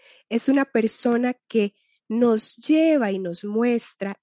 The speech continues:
enseñanzas muy importantes y poderosas hacia el amor incondicional, la sanidad y el despertar de conciencia.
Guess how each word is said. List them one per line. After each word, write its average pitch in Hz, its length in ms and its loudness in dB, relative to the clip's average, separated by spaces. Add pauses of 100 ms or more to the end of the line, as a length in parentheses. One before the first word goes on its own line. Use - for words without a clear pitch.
enseñanzas 240 1120 0
muy 302 320 4
importantes 254 880 -2
y 247 60 -6
poderosas 220 1200 0 (840)
hacia 233 760 -2 (480)
el 240 180 0
amor 202 340 2
incondicional, 269 1200 -2 (680)
la 185 260 -2
sanidad 247 960 0 (840)
y 254 180 2
el 226 240 -2
despertar 220 920 -2
de 196 120 -10
conciencia. 175 840 -12